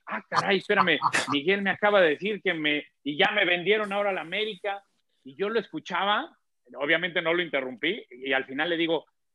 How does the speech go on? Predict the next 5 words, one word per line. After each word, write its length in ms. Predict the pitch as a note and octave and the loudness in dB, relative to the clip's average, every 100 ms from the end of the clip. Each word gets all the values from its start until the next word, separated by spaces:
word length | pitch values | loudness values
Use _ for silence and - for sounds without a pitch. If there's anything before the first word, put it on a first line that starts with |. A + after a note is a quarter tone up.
| _ | _
"Oiga, 420 | C#3+ F3 F#3+ G3+ F#3+ | -4 0 2 4 2
este, 400 | D3+ D3+ - D3+ | -2 -8 -10 -14
ingeniero, 380 | C#3+ D3+ E3 | -10 -6 -6
muchísimas 600 | E3 D3 - E3+ G#3 E3+ | -6 -8 -12 -12 -6 -4
gracias, 560 | C3 D3 F3 G3 G#3 F#3+ | -4 0 0 0 0 0